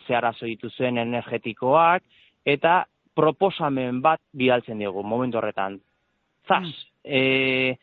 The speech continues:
Speaker 1: "Hau izango zen soluzioa, modu honetan ordaindu dezakezue, eta onura hauek lortuko dituzue, eta diru laguntza hauek lortuko dituzue."
Speaker 2: Mhm. Ba, benetan, eh, <clears throat> oso, oso interesgarria, kontuan hartuta gainera,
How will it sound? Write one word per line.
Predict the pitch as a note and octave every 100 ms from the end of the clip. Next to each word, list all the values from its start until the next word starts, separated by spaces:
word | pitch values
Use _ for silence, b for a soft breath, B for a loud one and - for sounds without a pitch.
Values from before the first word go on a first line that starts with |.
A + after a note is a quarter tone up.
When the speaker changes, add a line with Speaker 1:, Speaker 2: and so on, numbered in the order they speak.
| _ _ -
Speaker 1:
"Hau | E3 D3+
izango | D3 E3 D3+
zen | E3
soluzioa, | E3 F#3+ F#3+ - F#3 F3+ F3 F3+ -
modu | C#3+ F3 D#3+ D3+
honetan | D3+ D3 C#3
ordaindu | C#3 E3+ E3+
dezakezue, | D#3+ D#3 E3 E3 - E3 E3+ -
eta | C3+ C3+ -
onura | D3 D#3 E3+ D#3
hauek | D3 D3+
lortuko | C3 B2 C#3+ B2+
dituzue, | A2+ G#2+ - G2+ G#2 - _ _
eta | C#3 D3 F3+
diru | C#3+ C#3+ D#3+
laguntza | C#3+ C3+ C#3 B2+
hauek | A#2+
lortuko | A2+ - G2+
dituzue." | F#2+ F#2 - F2 - _ _ _ -
Speaker 2:
Mhm. | G#3 E3+ F3 B3 D4+ - b b b b b -
Ba, | D3+
benetan, | F#3 A#3+ C#4 B3 C4+
eh, | A3 G3+ F#3+ F#3+ -
<clears throat> | C4+ - B3 G#3 G3 C4+ -
oso, | C#4 - B3+
oso | C4+ D4+
interesgarria, | B3+ B3+ B3+ A#3 A3 A#3 A3+
kontuan | C4 C#4+ C4+
hartuta | B3+ C#4 C4+ C4
gainera, | B3+ B3+ B3 A#3+ C#4+